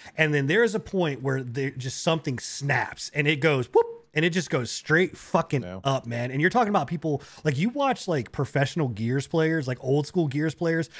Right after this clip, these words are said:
Speaker 1: where it's just, like, ba-, wall bouncing and fucking just, like, shot. I mean, I, dude, I,
Speaker 2: Yeah.
Speaker 1: you're sitting there, you're like,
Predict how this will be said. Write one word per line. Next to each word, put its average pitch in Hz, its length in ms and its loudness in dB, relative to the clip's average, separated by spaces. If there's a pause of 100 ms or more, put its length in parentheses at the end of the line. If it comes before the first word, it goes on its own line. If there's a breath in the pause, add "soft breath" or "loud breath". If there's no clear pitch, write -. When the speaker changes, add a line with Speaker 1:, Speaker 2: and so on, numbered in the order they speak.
(140 loud breath)
Speaker 1:
where 127 160 -2
it's 175 180 0
just, 180 220 -4
like, 135 340 0 (240 loud breath)
ba-, 143 280 0
wall 147 280 4
bouncing 147 460 4
and 120 100 -2
fucking 151 340 0
just, 127 220 -2
like, 120 160 0
shot. 143 400 2
I 165 60 0
mean, 165 140 -2
I, 156 200 -6
dude, 170 160 0
I, 185 220 2
Speaker 2:
Yeah. 185 80 -6
Speaker 1:
you're 196 100 0
sitting 185 180 -2
there, 147 100 2
you're 175 100 0
like, 127 240 0